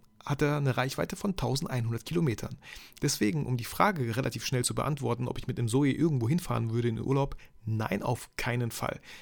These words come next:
Für mich sind E-Autos noch lange nicht so weit, dass ich mit denen in den Urlaub fahren würde. Ähm, ich stell mir vor, dass in Zukunft sowas sein wird, mit einem E-Auto an eine Tankstelle ranfahren, ähm, und es wird total automatisch irgendein Akku ausgetauscht,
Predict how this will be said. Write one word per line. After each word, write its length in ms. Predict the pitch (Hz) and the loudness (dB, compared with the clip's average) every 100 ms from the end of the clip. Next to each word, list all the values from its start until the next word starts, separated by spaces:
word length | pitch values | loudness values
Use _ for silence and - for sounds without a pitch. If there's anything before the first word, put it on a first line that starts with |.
| - | -8
Für 140 | - 123 | 4 6
mich 200 | 180 - | 6 4
sind 180 | 123 | 2
E-Autos 460 | 123 135 123 120 107 | 4 4 4 2 -2
noch 200 | 113 - | -2 0
lange 260 | 117 165 165 | 0 2 2
nicht 120 | 139 | 2
so 180 | 131 120 | 2 2
weit, 280 | 120 120 - - - | 0 -2 -6 -16 -8
dass 160 | 107 | -6
ich 60 | 107 | -2
mit 220 | 107 - | -2 2
denen 240 | 127 135 139 | 4 4 2
in 340 | 120 113 113 | 0 -2 -2
den 200 | - - | -4 -4
Urlaub 300 | - 196 - | 2 2 2
fahren 320 | - - 127 | 0 0 2
würde. 220 | 127 127 120 - - - | 2 2 0 -6 -18 -6
Ähm, 440 | 117 117 117 - - | -2 -2 -2 -4 -6
ich 160 | 123 | -6
stell 160 | - 131 | 0 2
mir 100 | 123 | 2
vor, 180 | - 127 | 2 0
dass 160 | 120 120 | 2 0
in 60 | |
Zukunft 340 | - 131 123 - | -2 -2 -2 -2
sowas 240 | 117 110 | -2 0
sein 240 | 117 117 | 0 0
wird, 140 | 113 - | 0 -2
mit 160 | 107 | -2
einem 120 | 117 120 | -2 0
E-Auto 540 | 131 123 123 127 117 - - - | 0 0 0 0 -2 -4 -16 -4
an 140 | 117 | -2
eine 220 | - 113 | -2 -2
Tankstelle 400 | 156 180 160 139 | -2 0 0 2
ranfahren, 560 | 131 135 - 131 127 127 - - - | 0 0 0 2 0 -2 -10 -12 -4
ähm, 260 | 117 113 | -2 0
und 140 | 123 110 | -2 -2
es 80 | |
wird 120 | 123 - | -2 -4
total 420 | - 131 131 131 | -2 0 0 0
automatisch 680 | 127 123 117 117 131 131 - | -2 0 0 2 0 0 0
irgendein 300 | 127 131 123 | -2 0 0
Akku 240 | - - - | 0 0 -2
ausgetauscht, 720 | - - - - 147 - | -2 -2 -2 0 0 0